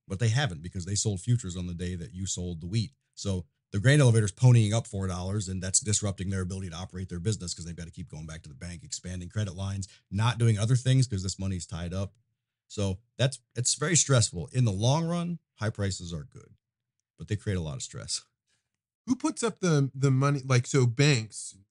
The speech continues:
Speaker 2: like, you go and you have, like, a running, rolling credit line with the bank, and, and so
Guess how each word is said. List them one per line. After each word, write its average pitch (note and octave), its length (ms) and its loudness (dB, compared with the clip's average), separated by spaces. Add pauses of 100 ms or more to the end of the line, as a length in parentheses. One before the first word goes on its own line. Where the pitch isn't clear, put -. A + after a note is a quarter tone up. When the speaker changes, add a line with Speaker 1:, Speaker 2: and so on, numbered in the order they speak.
Speaker 2:
like, A#2 300 2
you C3+ 360 4
go C#3+ 280 4
and C3 120 6
you B2+ 120 8
have, A#2+ 100 4
like, A2+ 160 2
a A2 60 -2
running, A#2+ 500 2
rolling A#2 380 0
credit A#2+ 320 2
line A#2+ 300 2
with A#2 120 -8
the A2 60 -16
bank, A#2 400 -2
and, G#2+ 220 -8 (520)
and G#2 360 2 (120)
so A#2+ 480 4